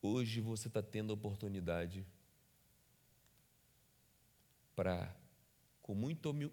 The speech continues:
humildade, seriedade, ouvir e tomar decisões.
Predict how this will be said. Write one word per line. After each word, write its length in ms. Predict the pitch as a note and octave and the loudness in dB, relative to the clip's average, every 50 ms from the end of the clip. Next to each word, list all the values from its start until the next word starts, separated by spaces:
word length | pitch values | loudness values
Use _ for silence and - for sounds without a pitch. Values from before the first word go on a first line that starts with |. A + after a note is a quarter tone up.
| - | -2
humildade, 800 | - C3 D3+ D#3+ D#3 C#3+ B2 G#2+ F#2+ F2 E2 D#2+ D#2 D#2+ E2 D#2 D#2 - - - - - - _ _ _ _ _ _ _ _ _ _ | -2 0 2 2 2 2 2 2 2 2 2 0 -2 -4 -6 -8 -10 -12 -18 -20 -20 -20 -20 _ _ _ _ _ _ _ _ _ _
seriedade, 1200 | - - - - - - A#2+ B2 A#2+ A#2+ A#2+ A#2+ A2+ G2+ F#2+ F#2 E2+ E2 E2+ D#2+ D#2+ F2 E2 D2+ - - - - - - _ _ - - - - - - - - | -14 -10 -6 -4 0 2 2 2 4 2 2 2 2 2 4 4 4 2 2 -2 -4 -6 -8 -10 -12 -16 -20 -20 -20 -20 _ _ -20 -20 -20 -20 -20 -20 -12 -4
ouvir 680 | - G2+ F#2 F2+ F2+ E2+ D#2+ D2 D#2 E2 E2+ F2 G#2+ C3+ - - - - - - - - _ _ _ _ _ _ _ _ - _ _ _ _ _ _ _ _ - _ - _ _ _ _ - - _ _ _ _ - - _ _ _ _ _ _ _ _ _ | 0 2 2 2 2 0 -2 -2 -2 0 0 2 0 0 -4 -8 -14 -20 -20 -20 -20 -20 _ _ _ _ _ _ _ _ -20 _ _ _ _ _ _ _ _ -20 _ -20 _ _ _ _ -20 -20 _ _ _ _ -20 -20 _ _ _ _ _ _ _ _ _
e 80 | - A#2+ | -4 -4
tomar 400 | - - E3+ E3 D3 A2 G2+ G2+ | -2 -2 -2 -2 0 -2 -2 -2
decisões. 680 | F#2 F#2 F2+ - - G2 G2+ - - - - - - | -2 -4 -6 -8 -10 -10 -10 -10 -12 -14 -18 -20 -20